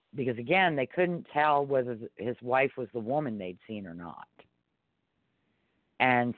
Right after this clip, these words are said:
so he and the w-, wife were released, and the Navy investigators watched them, like, you know, did surveillance on the house or whatever, the apartment or wherever they lived.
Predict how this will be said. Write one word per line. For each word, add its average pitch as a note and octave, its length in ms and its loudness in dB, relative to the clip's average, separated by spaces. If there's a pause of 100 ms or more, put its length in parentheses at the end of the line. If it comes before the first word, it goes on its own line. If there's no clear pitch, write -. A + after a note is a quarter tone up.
(100)
so B2 400 4
he D3 220 -4
and D3 100 -2
the C#3 60 -4
w-, C3 220 -6
wife B2 380 0
were C3 100 -6
released, B2+ 560 -4 (100)
and A2+ 420 0
the A2+ 80 -2
Navy A2+ 640 -2 (440)
investigators A2+ 760 0
watched A#2 540 0
them, C2 280 -14 (1500)
like, A2 240 0 (160)
you B2+ 100 -8
know, A2+ 100 -4
did A2 260 -4
surveillance A2 440 -2
on G#2 100 -6
the G2 60 -8
house F#2 280 -6
or G2+ 80 -12
whatever, F2+ 480 -8 (340)
the A2 80 4
apartment F#2+ 480 -2
or E2 200 -10 (180)
wherever G#2 320 -2
they F2 120 -4
lived. C2 260 -12